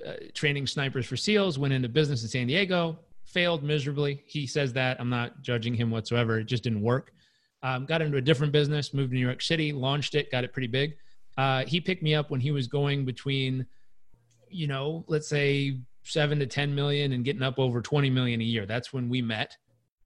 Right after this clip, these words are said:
And a lot of the work we did was on stuff he was aware of. I've learned this is very important. It's not a knowledge gap with the people I work with.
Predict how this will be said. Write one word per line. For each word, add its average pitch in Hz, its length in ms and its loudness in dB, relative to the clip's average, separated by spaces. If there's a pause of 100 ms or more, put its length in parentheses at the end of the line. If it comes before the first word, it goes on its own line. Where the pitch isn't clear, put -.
And 131 380 0
a 135 60 -2
lot 143 260 2
of 143 60 0
the 135 80 -2
work 135 280 -2
we 160 200 4
did 123 220 2 (460)
was 135 420 2
on 131 220 -4
stuff 143 540 0
he - 180 -2
was 143 220 0
aware 139 440 2
of. 98 320 -8
I've 127 160 -2
learned 151 280 2
this 131 160 -2
is 120 80 -2
very 143 260 2
important. 135 480 -2 (460)
It's 135 200 0
not 165 260 4
a 156 60 4
knowledge 131 600 4
gap 120 320 -2
with 120 120 -2
the 120 80 -4
people 139 300 -2
I 120 80 2
work 123 300 0
with. - 200 -6